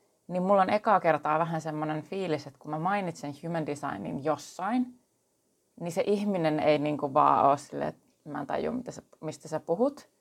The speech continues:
tai että mikä se on, ää, oo se heti vastaus, vaan,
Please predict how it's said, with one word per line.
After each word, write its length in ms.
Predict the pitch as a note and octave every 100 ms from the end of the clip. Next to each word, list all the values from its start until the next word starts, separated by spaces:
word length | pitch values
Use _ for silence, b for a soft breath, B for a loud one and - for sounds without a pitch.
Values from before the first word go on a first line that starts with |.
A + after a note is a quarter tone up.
| _ _ _ _
tai 160 | C3+
että 120 | C3
mikä 240 | D#3 D#3 D#3
se 200 | - -
on, 240 | D3 F#3+ - b b b b b _
ää, 260 | - E3+ D3
oo 120 | D3 D3
se 160 | -
heti 200 | D#3+ D3+
vastaus, 480 | D3 D#3 - D3+ D3+
vaan, 260 | D3+ D#3